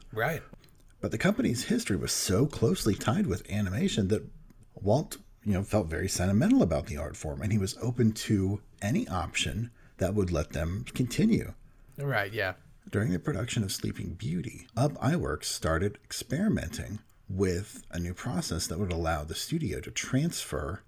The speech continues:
Speaker 2: animators' artwork directly onto animation cells using xerography, which is basically an early form of the technology inside of <laughs> your regular office copier.
Speaker 1: Mm-hmm.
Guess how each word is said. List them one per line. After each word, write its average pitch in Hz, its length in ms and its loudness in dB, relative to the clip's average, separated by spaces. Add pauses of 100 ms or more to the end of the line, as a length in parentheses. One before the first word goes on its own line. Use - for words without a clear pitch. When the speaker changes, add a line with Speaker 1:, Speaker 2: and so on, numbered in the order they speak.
Speaker 2:
animators' 92 540 2
artwork 107 500 -4
directly 107 640 0
onto 90 840 -4
animation 117 520 0
cells 71 580 -2 (180)
using 92 580 -2 (180)
xerography, 113 800 -2
which 85 300 -6
is 95 300 -6 (120)
basically 117 480 2
an - 200 -4
early 151 320 8
form 120 560 4
of 85 520 0 (340)
the - 80 -2
technology 104 720 2
inside 95 440 2
of 117 240 4 (260)
<laughs> - 240 2
your 127 140 12
regular 101 500 6
office 113 380 0
copier. - 640 -2 (180)
Speaker 1:
Mm-hmm. 104 280 -8